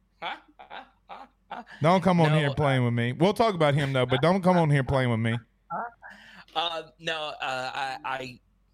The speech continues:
Speaker 1: as far as number five being retired, Blake, you know those
Speaker 2: Joe,
Speaker 1: single digit
Speaker 2: uh, Carter.
Speaker 1: That's prime, that's prime real estate, baby.
Speaker 2: I don't
Speaker 1: The
Speaker 2: give
Speaker 1: Croods,
Speaker 2: two flying
Speaker 1: the
Speaker 2: shits what it
Speaker 1: Croods,
Speaker 2: is.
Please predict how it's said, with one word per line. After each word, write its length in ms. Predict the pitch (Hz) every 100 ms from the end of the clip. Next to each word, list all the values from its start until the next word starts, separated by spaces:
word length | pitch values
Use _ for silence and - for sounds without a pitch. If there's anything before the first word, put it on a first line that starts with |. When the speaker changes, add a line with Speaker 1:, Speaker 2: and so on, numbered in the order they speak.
| _ _ _ - - _ _ _ _ _
Speaker 1:
as 100 | 170
far 220 | - 214 226
as 160 | 143
number 240 | 151 139 120
five 540 | - 110 107 120 120
being 240 | 120 123
retired, 500 | 123 131 127 135 147
Blake, 300 | 135 135 135 127
you 60 |
know 160 | 123 139
those 140 | 135
Speaker 2:
Joe, 360 | 147 185 185 -
Speaker 1:
single 160 | 147 127
digit 180 | - -
Speaker 2:
uh, 140 | -
Carter. 360 | 185 165 135 120
Speaker 1:
That's 260 | 120 - - _
prime, 340 | 117 127 139 139 139
that's 220 | 131 - _ _
prime 420 | 156 143 156 156
real 260 | 170 202 214
estate, 500 | 202 - 151 127 104
baby. 500 | 117 113 123 147 170
Speaker 2:
I 240 | 180 226 302
don't 180 | 269 214
Speaker 1:
The 80 |
Speaker 2:
give 160 | 208 208
Speaker 1:
Croods, 80 | 226
Speaker 2:
two 180 | 240 240
flying 400 | - 220 214 214
Speaker 1:
the 100 | 214
Speaker 2:
shits 240 | 220 214 220
what 140 | 254
it 100 | 247
Speaker 1:
Croods, 280 | 165 131 95
Speaker 2:
is. 180 | 82